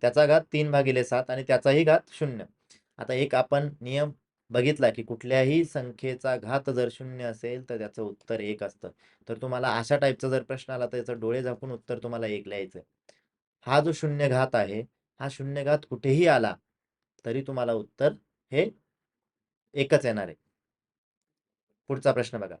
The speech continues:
पुढच्या प्रश्नामध्ये काय आहे, याचा घात इथं शून्य आहे, मग उत्तर आलं एक भागिले. आता इथे जर बघितलं तर इथे शून्य, मग तीनाचा घात शून्य आणि एकाचा घात कुठलाही असला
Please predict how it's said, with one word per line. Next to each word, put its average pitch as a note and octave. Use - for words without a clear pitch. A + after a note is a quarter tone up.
पुढच्या C#3
प्रश्नामध्ये D3
काय C3+
आहे, C3+
याचा A#2+
घात B2+
इथं D3
शून्य D#3+
आहे, F#2
मग A#2
उत्तर B2+
आलं C3+
एक A2
भागिले. G#2+
आता G#2+
इथे C3
जर D#3+
बघितलं D3+
तर C#3+
इथे C#3+
शून्य, D3+
मग B2+
तीनाचा C#3
घात D3+
शून्य C#3+
आणि A#2
एकाचा C#3
घात D3+
कुठलाही D3+
असला C#3